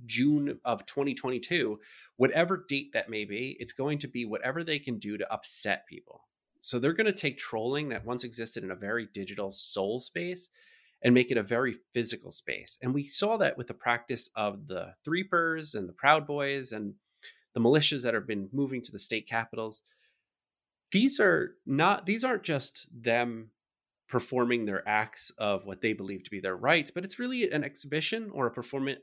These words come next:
a performance of this, of the miasma of the message boards. Whatever the stench that they're working within, within those message boards has reached its exhaustive state. It, it no longer can exist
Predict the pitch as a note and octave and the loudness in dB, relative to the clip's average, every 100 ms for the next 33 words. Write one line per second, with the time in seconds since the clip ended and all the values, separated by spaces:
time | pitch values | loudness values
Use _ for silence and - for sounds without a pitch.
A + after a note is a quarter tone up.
0 | - - - F3 A3+ F3+ A#2+ C#3 C#3+ C3+ | -8 -6 -2 4 4 4 0 -4 -6 -8
1 | - - C3+ C#3 D3 D3 D3 - _ _ | -10 -4 -4 -2 -4 -4 -8 -16 _ _
2 | - C#3+ D3 E3 E3 D#3+ D#3 B2+ D3+ D#3 | 2 6 8 8 4 -2 0 -2 -4 -6
3 | D#3 D#3 G#3 G#3 - - D#2 - - _ | -6 -4 -2 -2 -4 -8 -12 -12 -16 _
4 | _ - _ C3 E3 G#3 A#3 F#3 - - | _ -20 _ 8 8 8 6 2 0 -8
5 | A#2+ - - - D#3 D#3 - D#3+ D3 C3+ | -4 -2 0 4 4 4 -2 -4 -2 0
6 | B2+ B2+ A#2+ G#2 G#2 A2 G#2+ - A2 B2+ | 0 -2 -4 -2 -2 -4 -8 -10 -6 -2
7 | B2+ A#2 A2 B2 D#3+ G3 D3 G#2 F#2+ A2+ | 0 0 0 0 0 0 -4 -4 -4 -4
8 | - - _ _ _ _ - _ _ - | -6 -12 _ _ _ _ -20 _ _ 4
9 | D#3+ D3 - - - - F3+ G3 - E3 | 4 4 -6 -14 -14 -4 0 0 0 -2
10 | - A2+ A#2 A#2+ A#2 A2 F#2+ - F2 B1+ | -4 -2 4 4 2 -6 -6 -4 -6 -6
11 | _ _ B2+ A#2+ C#3+ C3 D#3 E3+ F3 F3 | _ _ -6 -4 -4 0 0 2 0 -2
12 | D#3+ D3 A#2 - A2 A2+ - | -4 -4 -4 -4 -8 -8 -10